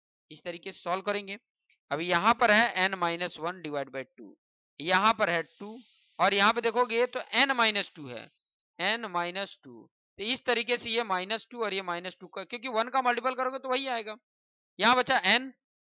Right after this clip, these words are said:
तो आ क्या रहा है? देखिए, n minus one divide by two एक तरफ और एक ब्रैकेट में n आ गया। तो ये ऐसा क्वेश्चन कहाँ देखने को मिल रहा है? तो आपको अगर देखोगे तो ए आपका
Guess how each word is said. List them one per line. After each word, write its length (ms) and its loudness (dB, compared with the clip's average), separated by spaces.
तो 40 -2
आ 280 6
क्या 200 0
रहा 120 0
है? 60 -2
देखिए, 380 -12
n 260 -2
minus 520 -4
one 280 -6
divide 280 0
by 120 2
two 360 -12
एक 240 0
तरफ 280 2
और 200 2
एक 160 -4
ब्रैकेट 360 -8
में 240 -8
n 160 -10
आ 120 -8
गया। 240 -12
तो 40 0
ये 240 2
ऐसा 300 2
क्वेश्चन 300 -6
कहाँ 220 0
देखने 240 -10
को 100 -12
मिल 160 -8
रहा 140 -2
है? 80 -4
तो 120 -12
आपको 300 -8
अगर 240 -6
देखोगे 460 -8
तो 40 -14
ए 420 -6
आपका 400 -8